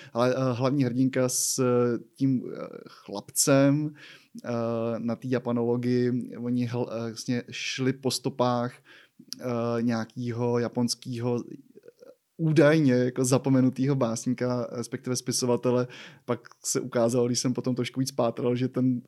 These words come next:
eh, spisovatel neexistuje vůbec, to byla vymyšlená, eh, postava. Ale, eh, už to mělo taky nějaký prvky jako detektivky, ale tady, eh, v,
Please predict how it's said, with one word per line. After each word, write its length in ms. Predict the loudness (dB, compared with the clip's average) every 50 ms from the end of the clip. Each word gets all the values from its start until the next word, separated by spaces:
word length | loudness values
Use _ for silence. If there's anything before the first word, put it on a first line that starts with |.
| -10 -8 -8 -6 -8
eh, 40 | -8
spisovatel 460 | -8 -8 -8 -6 -6 -6 -4 -2 -2
neexistuje 500 | -2 -2 -4 -4 -6 -6 -6 -4 -4 -4
vůbec, 260 | -4 -4 -6 -8 -8 -6
to 60 | -6
byla 120 | -4 -4
vymyšlená, 460 | -2 -2 -4 -4 -4 -6 -6 -4 -6 -6
eh, 260 | -8 -10 -14 -14 -14 -14 -14 -14 -14 -14 -16 -14 -10
postava. 440 | -10 -8 -6 -4 -4 -4 -4 -6 -10 -14 -20 -20 -20 -14 -6
Ale, 200 | 0 2 4 4 4 2
eh, 40 | 0
už 220 | -2 -4 -6 -6
to 120 | -4 -2 0
mělo 220 | 2 2 2 2
taky 240 | 2 0 -2 0 2
nějaký 400 | 2 2 2 0 -2 -4 -6 -6
prvky 640 | -4 -4 -6 -6 -6 -4 -2 0 2 2 2 0 -2 -6
jako 180 | -8 -6 -6
detektivky, 760 | -4 -4 -4 -6 -6 -4 -4 -6 -6 -4 -4 -2 -2 -2 -2 -4
ale 140 | -2 -2 -2
tady, 300 | 0 2 2 4 2 2
eh, 100 | 0 -2 -2 0 0 0 0 0 0 0 -2 -2 -4
v, 240 | -6 -8 -10 -6